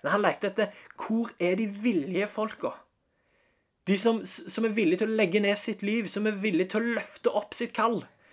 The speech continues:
Gud kaller ikke de som er utrustet for oppgaven. Nei, han utruster de som han kaller for oppgaven.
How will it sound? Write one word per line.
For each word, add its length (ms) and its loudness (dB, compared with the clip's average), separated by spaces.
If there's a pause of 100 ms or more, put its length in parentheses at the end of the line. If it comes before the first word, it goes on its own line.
(360)
Gud 340 2
kaller 640 2
ikke 320 -6
de 160 0 (560)
som 280 2
er 140 10
utrustet 460 2
for 100 0
oppgaven. 420 0 (600)
Nei, 100 2
han 200 0 (100)
utruster 560 -2
de 100 0 (640)
som 140 -8
han 140 -6
kaller 480 -4 (260)
for 300 -12
oppgaven. 400 -16